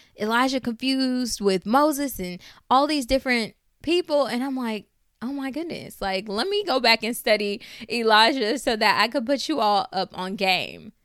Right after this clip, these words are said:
And his story is pretty lengthy, but for the sake of this segment, I'm going to stick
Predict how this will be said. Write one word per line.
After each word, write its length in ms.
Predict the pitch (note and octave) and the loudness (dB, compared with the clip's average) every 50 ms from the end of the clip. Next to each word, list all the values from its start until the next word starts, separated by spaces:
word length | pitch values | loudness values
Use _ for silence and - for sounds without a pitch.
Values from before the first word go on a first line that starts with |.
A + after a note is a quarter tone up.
| _ _ _ _ _ _ _ - | _ _ _ _ _ _ _ 0
And 240 | A#3 B3 B3 B3+ C4+ | 4 4 4 4 4
his 180 | C#4+ C4+ C4+ | 2 2 2
story 520 | - - - C4 C#4 A4+ E4 B3+ - E4 D4+ | 2 -2 -2 2 2 4 4 4 4 2 2
is 320 | - - A3 A3+ A3+ G#3 | 0 0 0 0 0 -2
pretty 400 | - - - C4 B3+ C#4 C4+ A#3+ | -8 -4 -2 -2 0 0 -2 -2
lengthy, 840 | A3 G3 G3 G3 G#3+ A#3 A3+ - - C4+ C#4+ C#4+ C#4+ C#4+ C#4+ C#4+ _ _ _ _ _ _ _ | -2 -2 -2 -2 -2 -2 -4 -4 0 0 2 2 0 -2 -6 -12 _ _ _ _ _ _ _
but 140 | - B3 B3+ | 0 0 0
for 220 | - - C4 C4 | 0 2 0 0
the 100 | A3+ A3+ | 0 0
sake 460 | G#3+ - - - C#4 D4+ D#4 D4+ - - | -2 -2 -2 0 2 0 0 -2 -4 -4
of 560 | - A3+ G#3+ G#3 G3+ G3+ G3+ G3+ F#3 G3 F3 | 0 0 2 2 2 0 0 -2 -6 -8 -6
this 260 | F#3 G3 G#3 A3+ G#3+ | -2 -2 0 0 -2
segment, 800 | - - - G3 F#3+ G3 - A3 A3 A3+ A#3 A3+ A3+ A3+ - _ _ _ _ _ _ _ _ - | -2 -2 0 0 0 0 0 -2 -2 0 0 0 -2 -4 -8 _ _ _ _ _ _ _ _ 4
I'm 220 | G#3+ G#3+ A#3 A#3 | 4 4 4 2
going 220 | A3 A3+ A3+ A#3 A3+ | -2 -2 -4 -4 -4
to 360 | - A#3+ G#3+ G3+ G3 F#3+ G3 | -2 -2 0 0 0 -2 -4
stick 540 | - - - - - G#3 G#3+ G#3 - - | -6 -10 -8 -2 0 2 2 2 -2 -6